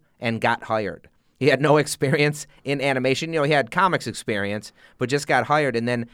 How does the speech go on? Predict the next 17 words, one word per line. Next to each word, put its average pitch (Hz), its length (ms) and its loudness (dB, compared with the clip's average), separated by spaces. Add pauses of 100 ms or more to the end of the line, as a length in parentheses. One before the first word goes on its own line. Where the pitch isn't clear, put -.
(180)
as 135 280 0
he 139 120 -4
was 120 200 -6
working 120 300 -2
this 110 140 -6
job, 127 280 -2
he 101 60 -8
just 104 180 -8
kept - 200 -6
getting 104 240 -6
more 104 200 -4
and 101 80 -8
more 101 160 -8
stuff - 300 -8
to 95 80 -12
do 95 360 -8 (320)
ar-, 98 280 -6